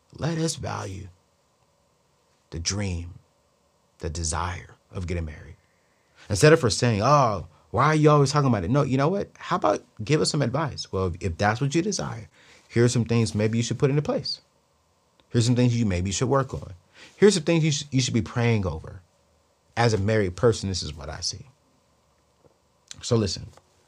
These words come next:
I want you to live a debt-free life. But it, to do that, you have to overcome some of these negative habits. Some of these habits that are preventing you from getting to, from getting, um, and accomplishing the things that you really do desire.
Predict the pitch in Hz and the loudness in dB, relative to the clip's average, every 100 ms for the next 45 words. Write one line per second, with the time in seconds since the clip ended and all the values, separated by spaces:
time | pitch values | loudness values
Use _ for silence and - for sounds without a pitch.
0 | _ _ _ - - 117 131 110 139 151 | _ _ _ -6 4 6 6 6 4 4
1 | 156 156 131 110 95 104 101 - - 92 | 0 2 2 2 0 0 0 -2 -6 -4
2 | 90 90 _ - - - - _ _ _ | -4 -6 _ -20 -20 -20 -20 _ _ _
3 | _ _ _ _ _ _ 107 92 - - | _ _ _ _ _ _ 0 0 -4 -6
4 | 85 113 123 127 - 113 92 117 123 151 | 0 4 6 6 4 0 0 0 0 0
5 | 117 113 98 - 98 90 98 92 90 90 | 2 0 0 -2 -2 -2 -4 -4 -2 -2
6 | 87 85 80 78 76 - - - - - | -4 -6 -6 -8 -8 -12 -18 -18 -16 -14
7 | - - _ _ _ _ _ _ _ _ | -10 -10 _ _ _ _ _ _ _ _
8 | _ _ _ - - 127 139 143 - 120 | _ _ _ -8 2 4 6 4 4 2
9 | 117 107 - 98 92 92 85 98 117 120 | 2 0 0 0 0 -2 -2 0 2 2
10 | 113 98 87 98 95 92 73 - - - | 0 -2 -4 -2 -2 -4 -8 -18 -20 -10
11 | - 92 87 123 123 101 90 _ _ _ | -4 -2 0 2 2 0 -6 _ _ _
12 | _ - 82 80 - 95 82 - 123 120 | _ -12 -8 -6 -4 -4 -4 0 2 2
13 | 107 - 98 87 104 92 85 65 95 92 | -2 -2 -4 -2 -4 -2 -4 -6 -6 -4
14 | 95 95 87 85 80 82 80 82 | -2 -2 -4 -4 -6 -8 -10 -12